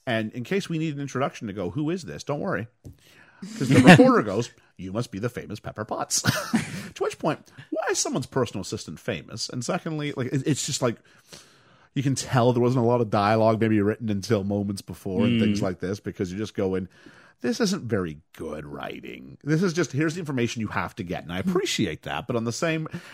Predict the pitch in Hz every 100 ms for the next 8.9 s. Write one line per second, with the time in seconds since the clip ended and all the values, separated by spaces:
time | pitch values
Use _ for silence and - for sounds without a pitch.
0 | - 160 165 - 180 135 151 185 185 143
1 | 127 139 151 135 123 131 131 107 120 131
2 | - 135 123 110 92 101 117 131 151 139
3 | 151 139 156 143 151 156 156 104 107 104
4 | - - 120 110 101 - 135 113 139 127
5 | 123 117 107 107 - _ _ - - 139
6 | 131 - _ 135 123 - 123 113 - 120
7 | 107 113 107 95 98 110 120 120 127 123
8 | 147 117 117 98 98 120 104 95 90